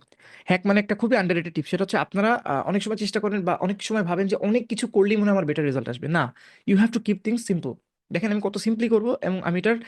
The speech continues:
রেজাল্টও আমি জানি অনেক ভালো পাবো। So, বাংলাদেশ, পুরো বাংলাদেশ আমি চাচ্ছি, এটাতে আসলে খুব বেশি আপনি কিছু করতে পারবেন না, কোনো লোকেশন আমি এক্সক্লুড করতে চাচ্ছি না। ডেইলি বাজেট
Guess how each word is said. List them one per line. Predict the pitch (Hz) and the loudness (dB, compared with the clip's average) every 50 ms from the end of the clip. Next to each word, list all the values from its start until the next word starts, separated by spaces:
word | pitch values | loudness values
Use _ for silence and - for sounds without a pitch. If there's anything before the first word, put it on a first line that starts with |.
| - - - - _ - | -16 -20 -20 -16 _ -2
রেজাল্টও | 151 180 185 208 214 214 233 | 2 4 4 4 4 4 4
আমি | 208 185 190 | 2 2 2
জানি | 170 175 165 202 | 0 0 0 0
অনেক | 202 180 156 | 0 -2 -2
ভালো | 131 151 139 | -4 -4 -6
পাবো। | 135 135 127 127 | -6 -8 -12 -12
So, | 127 - 160 | -8 -6 -4
বাংলাদেশ, | 147 156 156 160 165 170 170 - | -2 -2 0 0 -2 -2 -4 -4
পুরো | - 170 165 170 | -4 -4 -2 -2
বাংলাদেশ | 160 156 151 151 151 156 - | -2 -2 -2 -4 -6 -4 -4
আমি | 156 156 | -4 -4
চাচ্ছি, | 151 147 139 - - - 220 233 233 - - - - - _ _ | -4 -4 -6 -6 -8 -8 -8 -8 -8 -10 -16 -20 -20 -20 _ _
এটাতে | - 143 - 151 147 | -6 -4 -4 -4 -4
আসলে | 151 - 156 147 | -4 -6 -6 -6
খুব | - 156 | -6 -4
বেশি | 143 156 - 160 | -2 -2 -2 -2
আপনি | 143 - 156 | -2 -4 -4
কিছু | 151 147 165 | -6 -6 -6
করতে | - 151 - - 175 | -8 -6 -4 0 0
পারবেন | 170 151 139 147 | 0 0 0 -2
না, | 147 165 208 233 - - - - _ _ _ - - - | -2 -4 -4 -6 -10 -14 -20 -20 _ _ _ -20 -10 -6
কোনো | 170 165 165 | -4 -2 -2
লোকেশন | 156 143 143 147 170 160 - 170 | -2 -2 -2 -4 -4 -4 -4 -2
আমি | 165 | -2
এক্সক্লুড | 151 131 - - 160 160 | -2 -4 -4 -6 -8 -6
করতে | - 160 156 - 156 | -6 -6 -8 -8 -8
চাচ্ছি | - 151 143 - - - | -8 -10 -10 -10 -8 -6
না। | 175 180 208 247 262 - _ _ _ _ _ _ - | -2 -2 -2 -2 -4 -8 _ _ _ _ _ _ -8
ডেইলি | 143 151 151 151 160 | -6 -4 -4 -2 -2
বাজেট | 156 160 156 - 175 180 180 | -2 -4 -2 -4 -6 -6 -6